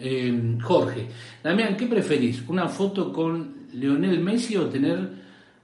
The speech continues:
todos los celulares de Motorola? Ninguna de las dos. Eh, tal vez los celulares de Motorola, porque lo haría plata.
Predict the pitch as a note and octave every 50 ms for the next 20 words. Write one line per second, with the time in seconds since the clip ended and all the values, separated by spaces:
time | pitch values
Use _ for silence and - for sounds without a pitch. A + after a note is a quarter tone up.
0 | _ _ _ _ - G3+ G#3 G3 F#3 E3 D3+ - - C3+ B2+ B2+ C3 D3 E3 F3
1 | F3 E3+ D3 C3+ B2 A#2+ B2 A#2+ - C3 A#2+ A2+ A#2 A2+ G#2+ G2+ G2 G2+ - -
2 | - - - _ - C4 C#4+ D4+ D4 C4 A3+ F#3 F3 E3 D#3+ E3 F3 F3 F3 D3
3 | A2+ G2 F2 - - - - - - _ _ _ _ _ _ _ _ _ _ _
4 | _ F#3 F#3+ G#3+ G#3 G3 G3 A3 A3+ C4 E4 E4+ C#4 G#3+ G3 F3 - - F3 E3+
5 | F3+ G#3+ A#3 A#3 G#3+ F#3 E3+ D3 C#3 C3 B2+ B2 B2 B2 A#2+ A#2+ B2+ B2 B2 B2
6 | A2+ G2+ G2 G2+ G2+ A2+ A2+ A#2+ B2+ D3 D3+ G3 F#3 E3 - A#2+ F#2 E2+ - -
7 | - -